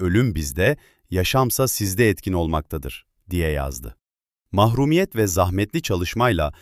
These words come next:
fiziksel olarak sıkıntı çeken Mesih'in bu hizmetkarları onun ölümüne uyum gösteriyorlardı. Fakat onlarda ölüm meydana getiren şey Korintlilere ruhsal hayat ve sağlık getiriyordu.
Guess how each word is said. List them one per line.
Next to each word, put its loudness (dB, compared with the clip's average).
fiziksel 0
olarak 4
sıkıntı -4
çeken 0
Mesih'in -2
bu 2
hizmetkarları -2
onun 2
ölümüne 0
uyum 0
gösteriyorlardı. -4
Fakat 2
onlarda 2
ölüm 0
meydana -2
getiren -6
şey 2
Korintlilere 2
ruhsal 0
hayat 2
ve 0
sağlık 2
getiriyordu. -4